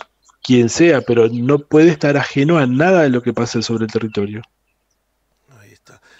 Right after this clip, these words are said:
Speaker 2: Y bueno, y el otro planteo que me van a hacer seguramente tiene que ver con el tema de los funcionarios y que te van a hacer,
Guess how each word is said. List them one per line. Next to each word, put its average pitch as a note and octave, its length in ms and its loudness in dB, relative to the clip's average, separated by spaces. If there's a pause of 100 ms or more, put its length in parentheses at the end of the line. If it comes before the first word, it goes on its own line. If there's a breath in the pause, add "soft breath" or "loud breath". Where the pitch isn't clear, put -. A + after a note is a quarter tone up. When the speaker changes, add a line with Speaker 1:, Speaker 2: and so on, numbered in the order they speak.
(140 soft breath)
Speaker 2:
Y E3+ 460 -12
bueno, E3+ 240 -8
y E3 100 -6
el E3+ 140 -8
otro F#3 480 -6
planteo D#3 360 -10
que C#3+ 120 -12
me C#3+ 100 -14
van D3 200 -8
a D3+ 40 -8
hacer D#3 260 -10
seguramente C#3+ 680 -10
tiene C#3 200 -8
que B2+ 80 -12
ver C3+ 160 -8
con B2+ 180 -14
el A#2+ 100 -16
tema C3 180 -12
de C3+ 60 -8
los C3+ 120 -12
funcionarios B2+ 680 -12
y A2 80 -20
que A2 120 -20
te A2 100 -20
van C3 160 -12
a C#3 60 -10
hacer, C#3 300 -16